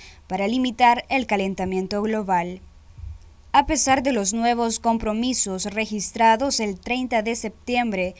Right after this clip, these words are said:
por más de ciento veinte países, es importante la diferencia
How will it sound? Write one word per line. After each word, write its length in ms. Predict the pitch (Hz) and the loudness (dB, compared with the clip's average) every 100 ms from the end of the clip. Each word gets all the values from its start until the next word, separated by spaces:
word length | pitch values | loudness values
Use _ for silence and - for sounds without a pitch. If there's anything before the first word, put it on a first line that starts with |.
| - - - | -16 -20 -12
por 180 | - 202 | -4 -2
más 380 | 208 233 240 226 | 2 4 4 2
de 100 | 240 | 0
ciento 480 | - 240 233 233 220 | 0 0 -2 -2 -2
veinte 320 | 226 226 226 | -2 -2 -2
países, 760 | 220 202 262 233 196 180 170 - - - - - - - | 0 0 0 -2 -4 -4 -6 -12 -20 -20 -20 -20 -20 0
es 260 | 247 269 - | 2 2 0
importante 800 | 277 302 247 208 - 233 233 262 | 0 0 0 -2 0 0 0 0
la 160 | 240 | 2
diferencia 920 | 196 247 - 226 247 233 202 190 190 | 0 -2 0 0 0 0 -2 -2 -4